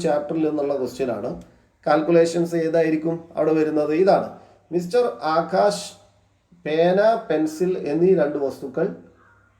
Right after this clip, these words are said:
ഉപഭോഗം നടത്താൻ ആഗ്രഹിക്കുന്നു. രണ്ട് വസ്തുക്കളുടെയും വില പത്ത് രൂപ വീതമാണ്. ആകാശിൻ്റെ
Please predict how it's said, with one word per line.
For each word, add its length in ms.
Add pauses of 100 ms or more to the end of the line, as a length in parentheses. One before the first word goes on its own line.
(120)
ഉപഭോഗം 540
നടത്താൻ 340 (180)
ആഗ്രഹിക്കുന്നു. 580 (600)
രണ്ട് 320
വസ്തുക്കളുടെയും 720
വില 120 (160)
പത്ത് 320
രൂപ 180 (640)
വീതമാണ്. 440 (1000)
ആകാശിൻ്റെ 560